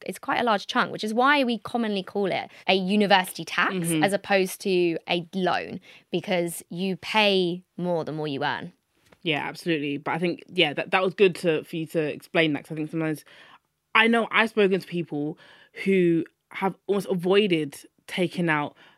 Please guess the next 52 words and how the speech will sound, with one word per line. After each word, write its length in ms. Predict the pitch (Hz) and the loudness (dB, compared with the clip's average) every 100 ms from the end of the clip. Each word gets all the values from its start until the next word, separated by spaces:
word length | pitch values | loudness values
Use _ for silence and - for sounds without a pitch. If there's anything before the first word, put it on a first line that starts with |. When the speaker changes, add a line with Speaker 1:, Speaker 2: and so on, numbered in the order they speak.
| _ | _
Speaker 2:
especially 340 | - 220 208 208 | -6 -2 0 2
maintenance 640 | 196 196 208 190 160 - | 4 6 4 2 0 0
loans, 500 | 151 135 123 135 - | -4 -4 -8 -12 -8
right? 180 | 151 151 | -4 -2
And 80 | 156 | -2
that's 160 | - | -4
obviously 220 | 160 151 147 | -6 -6 -4
the 80 | |
loan 340 | 156 147 143 147 - - | -2 -2 -2 -6 -10 -4
when 140 | 165 | 2
you're 60 | 170 | 4
at 80 | 170 | 2
university 380 | 160 151 147 175 | 2 0 -2 -6
that 80 | |
will 80 | 120 | -6
help 240 | 156 151 151 | -4 -4 -4
you 80 | |
live. 340 | 151 139 185 - | -6 -6 -8 -6
And 120 | 147 | -4
I 60 | 151 | -2
Speaker 1:
Yeah. 180 | 151 | 0
Speaker 2:
use 100 | 156 | -2
that 220 | 147 165 - | 0 -2 0
'cause 80 | |
I 40 | 160 | 0
moved 180 | 156 147 | 0 0
away 100 | 147 | -2
from 160 | 147 | -4
home. 340 | 143 139 156 233 - - - - - | -4 -4 -4 -6 -12 -20 -20 -10 -2
And 100 | 202 | 0
I've 80 | |
avoided 360 | 208 185 214 208 | 2 4 6 4
taking 340 | 196 185 185 | 2 -2 0
out 200 | 180 165 | 2 0
more 240 | - 180 180 | -2 -2 0
money 280 | 180 180 160 | 0 0 -2
because 260 | 156 156 | -6 -10
they're 80 | 160 | -8
like, 140 | 151 | -8
"No, 180 | 185 202 | -6 -4
it's 140 | 196 190 | -4 -4
a 40 | |
loan 480 | 185 196 190 190 180 | 0 0 2 0 -2
and 120 | 165 | -4
I've 100 | 156 | -6
got 100 | 151 | -10
to 40 | - | -8
pay 200 | - 165 | -10 -6
it 100 | - | 0
back. 260 | 202 185 | 2 2
And 100 | 175 | -2
I, 80 | 165 | -4